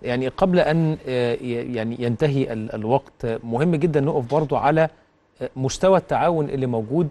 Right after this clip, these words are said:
ما بين حضراتكم كمنظمة ومصر فيما يخص كوب تwenty seven، قمة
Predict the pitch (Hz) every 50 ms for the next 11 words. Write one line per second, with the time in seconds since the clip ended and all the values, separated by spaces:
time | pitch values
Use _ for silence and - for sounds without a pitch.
0 | - - 131 120 117 143 160 151 - - 127 117 123 120 135 - - - 143 131
1 | 110 - 127 127 123 120 113 107 104 110 131 143 147 143 143 139 131 123 117 117
2 | 120 117 113 113 135 170 - - - 147 135 - 175 185 190 160 143 - - 185
3 | 180 - - - - - _ _ _ _ _ - - 160 - - - 147 135 -
4 | 127 - - 123 107 101 90 - - - - 156 156 147 135